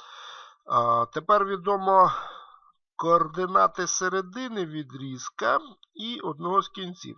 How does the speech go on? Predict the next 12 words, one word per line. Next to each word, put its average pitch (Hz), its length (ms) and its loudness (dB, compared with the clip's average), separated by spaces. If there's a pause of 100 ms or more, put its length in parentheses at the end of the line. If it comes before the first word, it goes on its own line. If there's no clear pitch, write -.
Тобто 143 400 -2
точка 180 520 -2
С — 247 220 -4
це 156 140 -12
середина 160 580 -4
відрізка 160 680 -6
А 151 160 4
Б. - 180 -6
Знайти 165 680 -8
координати 202 920 0 (180)
точки 170 380 -4
Б, 120 260 -10